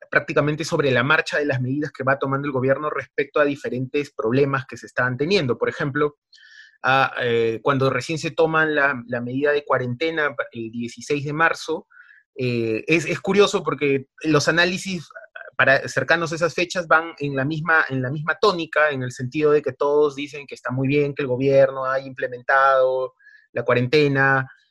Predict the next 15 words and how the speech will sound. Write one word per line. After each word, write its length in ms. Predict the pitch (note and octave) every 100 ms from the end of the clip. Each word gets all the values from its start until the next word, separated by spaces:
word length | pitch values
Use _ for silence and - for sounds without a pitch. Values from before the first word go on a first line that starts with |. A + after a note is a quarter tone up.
| _
eh, 320 | A#2+ A#2 A2+ A#2
rígida 580 | B2 E3 - D#3 D3 C3+
con 180 | C3+
tanta 200 | C3 C3+
rapidez 840 | C#3 A#2+ - D#3+ A3 A3 G#3 G3+ D#3+
y, 140 | D3
y 120 | C3+
que 80 | B2+
está 160 | C3 D3
bien 400 | D3+ E3+ E3+ D#3+
que 140 | D3+
se 140 | C3 C#3+
hayan 320 | C#3+ D3+ D3
implementado 680 | C#3+ C3+ B2+ B2+ C3 C3+ C#3
también 540 | B2 A#2+ C3 C3+ C3+